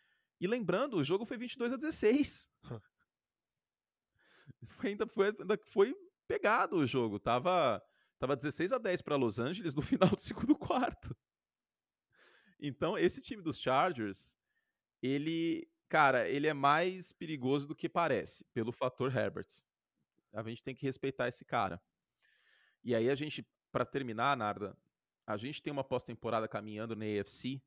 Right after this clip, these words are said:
Speaker 1: que eu estou dando o nome de República dos Quarterbacks. Não há um rei.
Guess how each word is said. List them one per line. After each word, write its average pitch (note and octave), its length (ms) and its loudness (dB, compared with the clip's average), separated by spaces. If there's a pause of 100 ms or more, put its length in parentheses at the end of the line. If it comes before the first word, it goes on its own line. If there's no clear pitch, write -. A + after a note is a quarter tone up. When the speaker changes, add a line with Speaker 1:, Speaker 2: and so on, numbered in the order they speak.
(600)
Speaker 1:
que A#2+ 200 -8
eu C3+ 140 2
estou C3+ 260 -6
dando A#2+ 260 -6
o - 20 -8
nome C3 520 -6
de A2 120 -6
República D3 480 -4
dos C#3+ 120 -8
Quarterbacks. - 640 -4 (1160)
Não D#3+ 260 -6
há D3 60 2
um B2+ 100 0
rei. F#2+ 320 -4